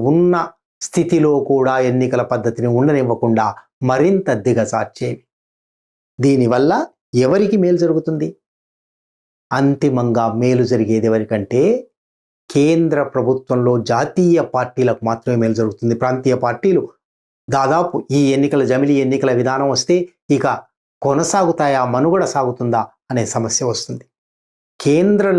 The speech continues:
స్థాయిలో ఉండే పార్టీలలో కూడా వేల కోట్ల రూపాయలు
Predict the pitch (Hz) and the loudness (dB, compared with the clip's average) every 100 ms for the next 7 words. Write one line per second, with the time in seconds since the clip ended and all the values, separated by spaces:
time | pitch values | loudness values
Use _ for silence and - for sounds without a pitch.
0 | 139 - - 131 120 120 120 120 120 117 | -2 -6 -4 -2 0 0 0 0 -2 -2
1 | 113 - 110 110 104 113 151 233 - _ | -4 -2 0 0 -2 0 0 -2 -8 _
2 | _ _ 113 107 151 165 170 156 151 160 | _ _ -4 0 2 2 2 0 -2 -2
3 | 175 170 165 143 143 135 143 131 127 | -2 -2 -2 0 0 0 -2 0 -2